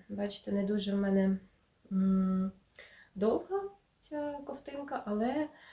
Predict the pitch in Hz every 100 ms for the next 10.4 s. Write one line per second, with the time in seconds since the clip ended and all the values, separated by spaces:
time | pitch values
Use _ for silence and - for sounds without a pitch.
0 | - - - 226 226 226 302 427 440 415
1 | 226 196 - - - 269 285 247 226 220
2 | 226 233 240 220 220 214 214 233 254 302
3 | 269 233 233 214 - 226 226 214 208 208
4 | - 196 196 202 202 196 _ - 220 269
5 | 320 - 311 311 294 285 285 285 247 233
6 | 254 - - - - - - 220 214 -
7 | 220 - 220 214 214 214 208 214 - 202
8 | 214 214 - 208 208 208 - - - -
9 | _ _ _ _ _ _ 226 226 220 233
10 | 220 220 233 226